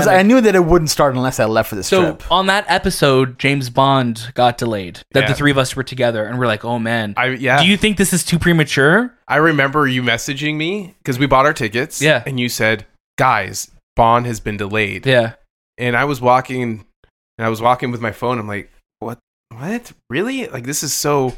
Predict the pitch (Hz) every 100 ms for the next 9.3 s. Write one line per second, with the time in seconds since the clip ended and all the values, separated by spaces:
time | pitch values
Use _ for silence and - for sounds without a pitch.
0 | - 160 156 160 196 226 208 214 160 226
1 | 269 240 311 135 156 107 208 226 175 392
2 | 440 440 453 - 208 202 190 180 160 170
3 | 208 220 240 220 175 190 196 117 185 190
4 | 170 170 165 160 196 233 262 247 214 190
5 | 151 123 123 110 107 107 117 175 247 214
6 | 190 135 104 104 101 110 113 151 214 254
7 | 233 117 110 _ - 113 101 69 - 110
8 | 151 - 185 165 - _ _ - 143 165
9 | 175 156 135